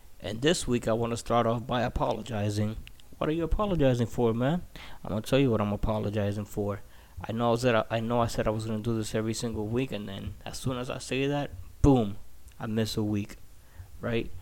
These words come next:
You guys were all waiting for me last week. I was like, "Man, where's the podcast, man? I really like listening to this guy talk." Even though that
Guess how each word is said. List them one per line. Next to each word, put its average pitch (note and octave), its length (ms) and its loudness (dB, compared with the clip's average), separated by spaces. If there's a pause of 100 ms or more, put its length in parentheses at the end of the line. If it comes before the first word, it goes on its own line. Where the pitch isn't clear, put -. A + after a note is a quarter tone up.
(120)
You A#2 160 0
guys A2+ 140 12
were A2+ 80 12
all A2+ 120 12
waiting B2 280 10
for - 120 0
me G#2 120 4
last G2+ 320 -2
week. G#2+ 160 0
I A2+ 100 0
was - 160 -4
like, - 140 -6
"Man, - 240 10
where's - 180 12
the A2+ 100 10
podcast, - 520 4
man? G#2 140 0
I A2 80 2
really C3 280 0
like B2 180 0
listening B2 340 -2
to A#2 120 -4
this A#2+ 160 -2
guy A2+ 220 -2
talk." A2+ 420 -4 (720)
Even A#2 360 2
though B2+ 340 4 (500)
that G2+ 460 0